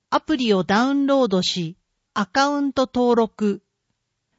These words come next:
アプリのキューアールコードが一面紙面中央より六時の方向にあります。二、支払い方法を選択。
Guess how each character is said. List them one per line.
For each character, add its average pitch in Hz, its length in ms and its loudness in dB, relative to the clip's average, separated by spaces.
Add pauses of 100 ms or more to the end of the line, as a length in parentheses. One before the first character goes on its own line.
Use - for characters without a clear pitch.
(180)
ア 339 120 -4
プ 349 160 -6
リ 285 140 -4
の 208 140 -2
キ 269 160 -8
ュ 285 160 -4
ー 277 160 0
ア - 20 -2
ー 269 40 -2
ル 277 160 -6
コ 262 240 -4
ー 233 40 -2
ド 196 140 -4
が 170 240 -6 (140)
一 277 240 -10
面 311 240 -6
紙 330 180 -8
面 262 240 -4
中 247 400 -8
央 240 220 0
よ 185 160 -2
り 170 160 -6
六 175 260 -4
時 311 140 -10
の 240 120 -4
方 208 280 -4
向 208 280 -2
に 202 160 0
あ 190 80 -2
り 180 140 -6
ま 160 220 -8
す。 - 260 -20 (1000)
二、 226 260 2 (320)
支 - 180 -8
払 302 320 -2
い 302 60 -4
方 302 280 -2
法 202 320 0
を 165 80 -2
選 190 280 0
択。 165 480 -10